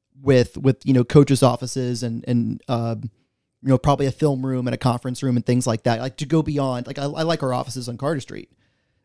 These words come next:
Uh, but, like, we, you know, eventually, I'd love to be able to have a, a true training facility with grass fields and turf fields, or, or maybe one of each or whatever it is,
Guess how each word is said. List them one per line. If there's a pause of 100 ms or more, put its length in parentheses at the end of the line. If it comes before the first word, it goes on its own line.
(100)
Uh, (800)
but,
like,
we, (160)
you
know,
eventually, (360)
I'd
love
to
be
able
to
have
a, (120)
a
true
training
facility (200)
with
grass
fields
and
turf
fields, (280)
or,
or
maybe
one
of
each
or
whatever
it
is,